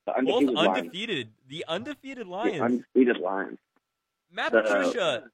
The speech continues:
Speaker 2: might be
Speaker 1: two oh and one Lions.
Speaker 2: the worst coach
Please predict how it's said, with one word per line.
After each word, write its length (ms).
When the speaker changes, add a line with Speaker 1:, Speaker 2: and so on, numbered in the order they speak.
Speaker 2:
might 120
be 100
Speaker 1:
two 60
oh 160
and 140
one 200
Lions. 340
Speaker 2:
the 80
worst 440
coach 560